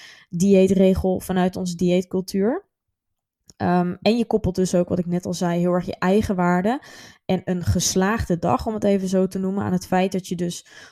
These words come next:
voldoende hebt bewogen of überhaupt hebt be-, bewogen. Dus dat wil zeggen dat, stel dat je niet zou hebben bewogen of je training is niet goed gegaan, dat je daarmee dus ook gelijk een slechte dag hebt gehad of dat je dag niks waard was.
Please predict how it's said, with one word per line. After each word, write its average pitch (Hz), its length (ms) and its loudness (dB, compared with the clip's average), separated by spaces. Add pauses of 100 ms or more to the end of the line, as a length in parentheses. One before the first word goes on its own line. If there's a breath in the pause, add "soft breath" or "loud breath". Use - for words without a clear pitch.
voldoende 202 540 4
hebt 185 200 4
bewogen 180 540 2
of - 260 0
überhaupt 190 440 0
hebt 160 120 -4
be-, 156 240 -10
bewogen. 151 580 -4
Dus 165 200 -6
dat 175 140 -6
wil 180 140 -2
zeggen 180 300 -2
dat, 175 180 -4
stel 185 400 -2 (320 loud breath)
dat 180 220 0
je 185 80 0
niet 196 260 -4
zou 202 220 2
hebben 190 220 0
bewogen 175 640 0
of 180 220 -6
je 190 120 -6
training 208 360 -4
is 202 120 -8
niet 202 140 -10
goed 196 180 -8
gegaan, 190 680 -4 (320 loud breath)
dat 185 180 -4
je 185 80 -8
daarmee 185 340 0
dus 180 180 -4
ook 175 140 -4
gelijk 180 220 -2
een 170 60 -6
slechte - 380 -4
dag 185 260 0
hebt 185 200 -4
gehad 175 260 -4
of - 100 -18
dat 175 200 -4
je 170 80 -12
dag 175 260 0
niks 175 300 -6
waard 175 320 0
was. 196 460 -6